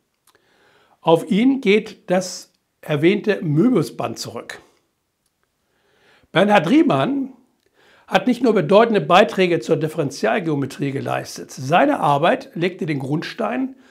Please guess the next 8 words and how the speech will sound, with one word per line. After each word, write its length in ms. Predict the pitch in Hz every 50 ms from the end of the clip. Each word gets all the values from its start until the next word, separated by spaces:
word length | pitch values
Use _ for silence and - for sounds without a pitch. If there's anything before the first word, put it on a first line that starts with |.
| _ _ _ _ _ _ _
für 120 | - 156
die 80 | 151 -
Untersuchung 600 | 208 170 156 170 139 127 180 240 - 269 240 -
von 240 | - 180 170 165
mehrdimensionalen 800 | 170 180 185 180 185 175 175 170 170 160 156 156 156 151 156 151
Räumen. 520 | 143 156 160 170 160 135 - - - - - _ _ _ _ _ _ _ _ _ _ _ _ _ _
Er 140 | - 175 -
erkannte, 680 | 156 - - - 185 202 220 - 254 262 285 285 -